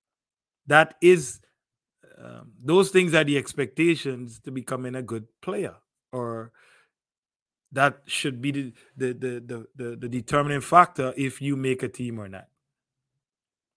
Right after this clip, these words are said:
I heard a discussion today, and, and, and, and a parent is offended because her daughter didn't make a team because she felt like she scored more goals than the other girl.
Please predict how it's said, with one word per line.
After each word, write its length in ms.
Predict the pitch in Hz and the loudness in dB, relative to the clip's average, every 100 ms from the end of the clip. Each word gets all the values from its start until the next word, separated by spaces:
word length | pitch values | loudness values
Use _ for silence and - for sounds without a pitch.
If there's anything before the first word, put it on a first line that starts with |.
| _ _ _ _ _ _ _ _ _ - | _ _ _ _ _ _ _ _ _ -20
I 100 | - | 4
heard 100 | 165 | 4
a 40 | 185 | 6
discussion 520 | 147 - 147 127 135 | 2 -2 -4 -2 -6
today, 280 | 120 117 117 | -4 -6 -8
and, 240 | 117 113 _ | -10 -14 _
and, 200 | 123 117 | -18 -18
and, 220 | - 110 107 - - - | -16 -18 -18 -20 -20 -10
and 100 | 120 | -8
a 60 | |
parent 380 | 107 - 147 156 | -6 0 2 2
is 120 | 147 | 0
offended 680 | 127 110 - 147 151 110 104 - | -2 -2 -2 0 -2 -6 -10 -12
because 580 | 123 - 113 110 101 - _ _ | -12 -6 -4 -4 -8 -16 _ _
her 160 | - 113 | -8 -6
daughter 380 | 98 127 127 131 | 2 2 4 0
didn't 240 | 127 123 | -2 -2
make 200 | 117 110 | -6 -6
a 80 | 98 | -10
team 520 | - 160 139 107 104 - - _ | -8 -6 -6 -8 -12 -18 -20 _
because 320 | - 113 120 110 | -10 -2 -2 -2
she 160 | 131 | -4
felt 280 | 107 123 113 | -4 -4 -2
like 180 | 113 104 | -4 -8
she 100 | 113 | -10
scored 340 | - - 117 | -8 -4 -4
more 200 | 113 110 | -2 -6
goals 340 | 101 110 110 92 | -4 -6 -6 -8
than 140 | 107 | -10
the 120 | 101 | -8
other 180 | 98 98 | -8 -8
girl. 260 | 90 90 | -10 -14